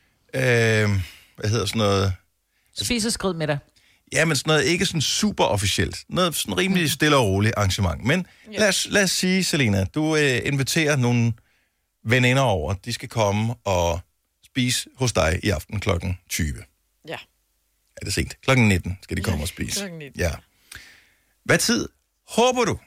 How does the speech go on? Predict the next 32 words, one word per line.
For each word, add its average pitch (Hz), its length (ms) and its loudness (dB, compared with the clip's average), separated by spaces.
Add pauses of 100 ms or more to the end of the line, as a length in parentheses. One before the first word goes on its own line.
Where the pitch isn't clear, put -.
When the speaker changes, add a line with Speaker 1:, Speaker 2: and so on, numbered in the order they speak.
(520)
Speaker 1:
at 101 160 -4
de, 104 160 -4
så 113 220 -2
vi 127 180 2 (100)
er, 78 280 -4 (120)
de 135 160 2
er 151 40 2
inviteret 226 580 0
til 202 140 0
klokken 147 320 2
nitten. 101 260 0 (120)
Speaker 3:
Mm. 165 60 -20
Speaker 1:
Hvad 139 160 0
tid - 240 -2 (240)
håber 214 480 0
du, 104 160 -2 (300)
ordet 165 260 -2 (140)
håber 202 340 0
du, 131 120 -4 (600)
at 104 120 -2
de 113 60 -4
kommer? 92 280 -4 (200)
Ikke - 180 -2
regner 180 260 2
med, 175 240 0 (480)
ikke 139 500 0
synes 202 680 -2
de. 180 320 -6
Hvad 170 160 0
tid 208 200 -4 (280)
håber 196 300 2
du, 175 160 -4